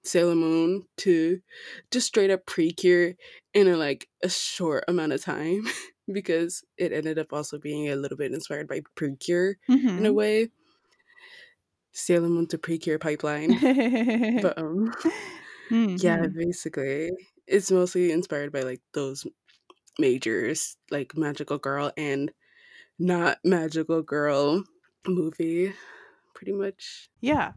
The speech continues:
Speaker 2: I totally see that. So what was it about your love for magical girls that you wanted to bring out in your story?
Speaker 1: Ooh, good question.
Speaker 2: <laughs>
Speaker 1: Hmm. It's mostly the costumes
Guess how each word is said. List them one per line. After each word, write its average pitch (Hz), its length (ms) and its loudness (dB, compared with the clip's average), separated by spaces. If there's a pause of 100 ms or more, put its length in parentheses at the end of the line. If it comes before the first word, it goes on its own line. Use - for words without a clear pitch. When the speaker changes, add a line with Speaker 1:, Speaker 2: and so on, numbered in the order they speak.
Speaker 2:
I 214 100 -2
totally 208 280 -6
see 190 200 -8
that. 165 460 -4
So 226 480 2 (140)
what 285 300 4
was 359 260 0
it 330 200 2
about 233 440 2
your 233 560 2
love 190 340 2
for 196 320 0
magical 185 400 0
girls 185 260 0
that 196 120 -4
you 202 100 2
wanted 185 280 2
to 180 500 -2
bring 202 240 -2
out - 420 -8 (360)
in 185 200 -4
your 185 120 -8
story? - 520 -8 (460)
Speaker 1:
Ooh, 160 500 -6
good - 180 -16
question. - 580 -14
Speaker 2:
<laughs> 254 680 2 (120)
Speaker 1:
Hmm. 190 400 0 (680)
It's 190 200 2
mostly 190 520 -2 (240)
the 180 60 -2
costumes 226 840 -10